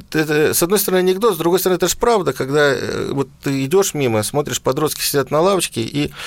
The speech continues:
э, все друг с другом общаются, переписываясь в, в чате.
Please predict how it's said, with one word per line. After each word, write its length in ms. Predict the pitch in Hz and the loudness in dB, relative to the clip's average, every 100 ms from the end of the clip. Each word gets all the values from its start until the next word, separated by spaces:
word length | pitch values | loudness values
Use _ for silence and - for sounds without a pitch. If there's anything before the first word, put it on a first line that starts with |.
| - - | -14 -6
э, 260 | - 117 113 | 0 2 2
все 200 | - 160 | 2 2
друг 240 | 139 131 | 0 -2
с 40 | |
другом 420 | 127 143 139 127 117 | -2 -2 0 0 0
общаются, 480 | 120 156 143 - | -2 0 0 0
переписываясь 960 | - 143 143 - 151 - 127 120 117 - | -4 -2 -2 -2 -2 0 2 2 2 -2
в, 380 | 107 110 117 117 | -2 -2 0 0
в 120 | - | 0
чате. 460 | - 131 - - | 2 2 0 -8